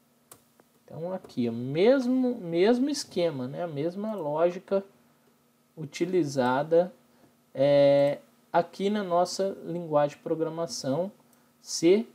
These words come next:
é a mesma lógica utilizada lá no algoritmo. Então percebam que se aprendeu lógica, independente da linguagem, você programa aí tranquilamente, tá? Então aprendeu lá algoritmos, você programa qualquer linguagem.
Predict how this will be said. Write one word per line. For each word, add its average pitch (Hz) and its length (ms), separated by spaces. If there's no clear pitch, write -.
é 160 120
a 156 80
mesma 180 360
lógica 190 360
utilizada 165 640
lá 135 320
no 196 80
algoritmo. 190 600
Então 139 200
percebam 170 480
que 175 240
se 165 180
aprendeu 185 640
lógica, 196 640
independente 160 600
da 214 100
linguagem, 180 720
você 139 220
programa 160 640
aí 139 180
tranquilamente, 156 1000
tá? 147 280
Então - 140
aprendeu 226 460
lá 220 140
algoritmos, 196 720
você 196 220
programa 185 420
qualquer 180 320
linguagem. 127 680